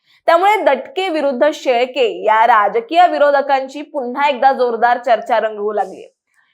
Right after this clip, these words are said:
शेवटी काय, एकीकडे मुंढेंच्या अटकेची मागणी जोर धरत असताना दुसरीकडे त्यांना या भ्रष्टाचाराच्या प्रकरणात क्लीन चिट मिळाली आहे.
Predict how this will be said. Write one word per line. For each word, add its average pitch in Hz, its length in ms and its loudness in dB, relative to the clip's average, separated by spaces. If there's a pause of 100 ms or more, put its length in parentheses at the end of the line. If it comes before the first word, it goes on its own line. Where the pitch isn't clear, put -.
शेवटी 233 300 -2
काय, 269 320 2 (240)
एकीकडे 320 460 2
मुंढेंच्या 320 580 -2
अटकेची 302 480 -4
मागणी 277 360 0
जोर 269 260 2
धरत 262 320 -2
असताना 262 640 0
दुसरीकडे 254 640 -4
त्यांना 254 480 -2 (320)
या 285 160 4
भ्रष्टाचाराच्या 311 840 -2
प्रकरणात 277 520 -2
क्लीन 294 460 -8
चिट 320 240 -8
मिळाली 226 460 2
आहे. - 100 -10